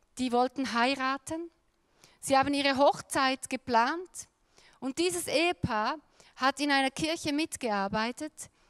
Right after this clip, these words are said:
in einem Ministry für die Armen. Und dann hatten sie plötzlich die Idee, hey, wir könnten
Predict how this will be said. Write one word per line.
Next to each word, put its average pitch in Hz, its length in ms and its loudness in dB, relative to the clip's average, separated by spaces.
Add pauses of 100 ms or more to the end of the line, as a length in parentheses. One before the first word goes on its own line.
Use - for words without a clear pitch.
(240)
in 254 160 -2
einem 240 300 2
Ministry 269 760 -2 (280)
für - 220 -4
die 285 200 -6
Armen. 208 720 0 (1040)
Und 262 160 -2
dann 349 100 6 (100)
hatten 427 200 -2
sie 381 140 -2
plötzlich 339 520 -4
die 302 160 -2
Idee, 240 400 -4 (640)
hey, 330 240 2
wir 349 100 0
könnten 262 760 -2